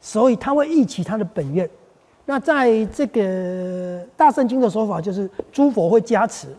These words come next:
让他忆起本愿。其实，当你这个愿非常深刻的时候，到哪里你都是带着你的本愿的。所以，当你成佛的时候，你自然而然会忆起你的本愿，啊，所以，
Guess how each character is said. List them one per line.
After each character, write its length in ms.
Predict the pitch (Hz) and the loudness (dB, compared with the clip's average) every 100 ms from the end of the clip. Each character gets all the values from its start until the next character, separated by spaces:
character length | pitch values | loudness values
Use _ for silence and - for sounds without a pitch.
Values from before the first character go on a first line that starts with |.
| 302 | -6
让 160 | 262 240 | -2 -2
他 160 | 202 262 | -2 -4
忆 160 | 220 | -4
起 200 | - 160 | -4 -8
本 180 | 165 139 | -8 -6
愿。 140 | 170 151 - - - | -6 -6 -14 -20 -4
其 160 | 240 | -2
实， 400 | 247 185 170 175 - _ | 0 -2 -4 -6 -12 _
当 260 | - 285 277 | 0 2 2
你 120 | 190 | 0
这 80 | 226 | -2
个 80 | 226 262 | -4 -2
愿 200 | 254 190 | -2 0
非 160 | 240 | 0
常 240 | 226 143 165 | -2 -6 -10
深 320 | - 208 220 | -4 -4 -4
刻 180 | - 202 | -4 -6
的 100 | 156 | -6
时 180 | - 147 | -12 -12
候， 200 | 156 - _ _ _ _ _ | -12 -14 _ _ _ _ _
到 220 | - 262 202 | 0 2 2
哪 240 | 175 214 | -2 -2
里 120 | 185 - | -2 -6
你 160 | 185 175 | -6 -2
都 120 | 247 | -2
是 120 | 247 | -4
带 240 | - 240 | -4 -2
着 200 | 175 180 | -2 -6
你 100 | 160 | -6
的 100 | 151 160 - | -8 -10 -8
本 200 | 147 151 | -6 -2
愿 220 | 208 135 | -2 -2
的。 100 | 127 _ _ _ _ _ | -8 _ _ _ _ _
所 200 | - 320 | -4 -2
以， 40 | 254 | 2
当 200 | 381 370 | 2 4
你 160 | 285 202 | 2 2
成 260 | - 240 285 | 0 0 0
佛 160 | 175 | -2
的 80 | 175 | -4
时 140 | 170 202 | -4 -6
候， 120 | 214 | -4
你 120 | 185 | -6
自 240 | - 339 | -4 0
然 180 | 269 180 | 0 2
而 140 | 190 226 | 0 0
然 120 | 165 | -2
会 140 | 214 | -4
忆 160 | 269 208 | -2 -2
起 180 | - 147 | -2 -6
你 80 | |
的 120 | 147 160 | -6 -6
本 200 | 165 131 | -6 -4
愿， 180 | 175 160 - _ _ _ _ | -2 -4 -10 _ _ _ _
啊， 320 | 151 147 135 139 | -10 -8 -8 -6
所 240 | 202 | -2
以， 100 | 202 | 0